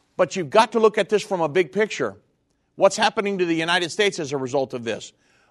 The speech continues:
What about nato? What is, what is China, Turkey, Iran, and the other, um, allies, what are they learning from this scenario? When Joe Biden says, "Hey, there's gonna be great repercussions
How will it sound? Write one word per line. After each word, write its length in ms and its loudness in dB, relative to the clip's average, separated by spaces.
What 160 4
about 240 6
nato? 580 2
What 320 6
is, 280 2
what 260 0
is 240 -2
China, 720 0
Turkey, 420 0
Iran, 420 2
and 80 -4
the 220 -4
other, 460 6
um, 520 8
allies, 720 4
what 340 2
are 140 4
they 180 4
learning 920 0
from 260 2
this 240 0
scenario? 640 -6
When 160 -4
Joe 180 4
Biden 280 6
says, 240 0
"Hey, 160 4
there's 160 -2
gonna 160 2
be 100 -2
great 220 2
repercussions 880 -2